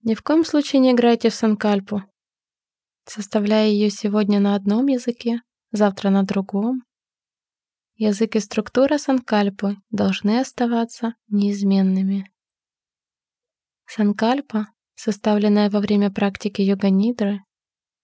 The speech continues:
всегда исполняется. Она не знает поражений.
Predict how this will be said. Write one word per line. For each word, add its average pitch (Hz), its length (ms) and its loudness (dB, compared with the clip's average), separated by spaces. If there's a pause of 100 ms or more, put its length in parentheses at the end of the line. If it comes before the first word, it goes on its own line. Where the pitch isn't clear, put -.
всегда 196 680 -2
исполняется. 196 1040 -2 (1040)
Она 202 220 2
не 202 160 4
знает 220 400 0
поражений. 208 720 0